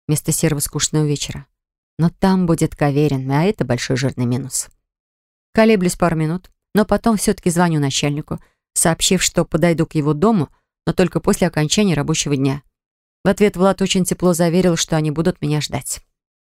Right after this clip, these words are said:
Это неправильно, наверное, нельзя привыкать к малышке. Но ничего с собой сейчас не могу поделать. На новом телефоне нет возможности подключиться к видеоняне.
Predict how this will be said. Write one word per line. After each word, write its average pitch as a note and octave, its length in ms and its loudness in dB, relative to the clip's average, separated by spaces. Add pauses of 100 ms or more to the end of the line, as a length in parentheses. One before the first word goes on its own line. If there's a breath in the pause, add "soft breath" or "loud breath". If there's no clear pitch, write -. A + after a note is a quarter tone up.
(360)
Это - 160 -2
неправильно, F#3 440 0
наверное, C#3 460 -2
нельзя D3+ 320 0
привыкать G3+ 460 -2
к - 60 -16
малышке. D3+ 500 -4 (560)
Но G#3+ 100 4
ничего B3 400 0
с - 40 -6
собой G3+ 260 -2
сейчас - 300 -6
не E3+ 60 -2
могу E3 200 0
поделать. - 560 -4 (580)
На F3+ 120 2
новом G3 240 4
телефоне F#3+ 480 2
нет F#3 200 2
возможности D#3 600 -2
подключиться - 580 -4
к - 80 -6
видеоняне. D3+ 600 0